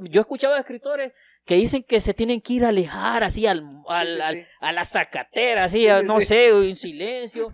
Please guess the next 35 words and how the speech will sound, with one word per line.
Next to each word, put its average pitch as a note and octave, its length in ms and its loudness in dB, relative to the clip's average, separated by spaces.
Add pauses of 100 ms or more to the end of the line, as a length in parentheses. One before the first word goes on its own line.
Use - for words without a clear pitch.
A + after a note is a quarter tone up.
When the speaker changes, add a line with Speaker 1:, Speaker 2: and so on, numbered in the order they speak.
Speaker 2:
<laughs> A3+ 280 -6
Speaker 1:
Otros A3 260 -4
que A3 120 -2
necesitan G#3+ 380 -4
escribir G3 360 0
con F3 200 -6
música, A3+ 440 -2
man. A#3+ 340 -2 (540)
No F#3+ 220 -6
me B3+ 100 -6
vas A#3+ 160 -4
a A#3 60 -4
creer, B3 220 0
hay, G#3+ 220 2
hay A3 160 0
datos A#3+ 300 -2
interesantes. F#3+ 500 -4
Por C#4 260 0
ejemplo, B3 360 -2
mi B3+ 160 -10
libro, A#3 340 0
yo, A3 300 -4 (500)
yo D#3+ 180 0
no A3+ 120 -4
tengo G#3 260 -2
computadora, E3+ 640 -8
man. C3 260 -18 (220)
Y E3+ 200 -4
ahí, D#3+ 260 -2
te, A3 100 -6
pues, F3+ 500 -10
para D#3+ 180 -4
hacerte G3+ 260 -8
un G3+ 40 -16
paréntesis, D3+ 460 -8